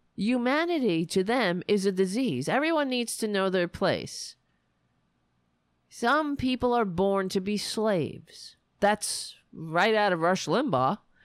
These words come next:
You know, Medal of Freedom recipient Rush Limbaugh. "Some people are born to be slaves." That's the Republican in,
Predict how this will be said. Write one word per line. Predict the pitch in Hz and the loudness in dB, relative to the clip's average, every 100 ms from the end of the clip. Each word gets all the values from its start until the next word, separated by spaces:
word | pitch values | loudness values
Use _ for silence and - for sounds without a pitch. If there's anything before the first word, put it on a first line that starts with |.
| - | 0
You | 202 | 2
know, | 165 - | 2 -2
Medal | 143 175 214 214 202 | -2 2 4 4 4
of | - 185 | 2 0
Freedom | - 185 220 233 170 151 151 | -2 -2 0 2 0 0 -6
recipient | - 170 170 - 180 175 160 151 143 151 - _ | -2 0 0 0 -2 -2 -2 0 -2 -4 -12 _
Rush | 147 175 196 - | -2 2 2 -2
Limbaugh. | 127 226 220 143 120 113 156 - _ _ _ _ _ _ _ _ _ _ _ _ | 0 0 0 0 0 0 -2 -6 _ _ _ _ _ _ _ _ _ _ _ _
"Some | - - 196 233 | -8 -2 -2 0
people | 190 190 214 202 175 | -2 -2 0 0 0
are | |
born | 135 120 156 196 | 0 0 0 -2
to | 190 | -4
be | 151 127 | -4 -4
slaves." | - 101 123 190 262 - - - | -4 -4 -2 -2 -4 -10 -12 0
That's | 285 381 | 0 0
the | - 359 | -2 0
Republican | 311 294 294 285 269 - 240 247 233 233 233 _ - 202 - | 0 0 0 0 -2 0 0 0 -2 -6 -14 _ -14 -14 -4
in, | 233 220 151 | -4 -2 -8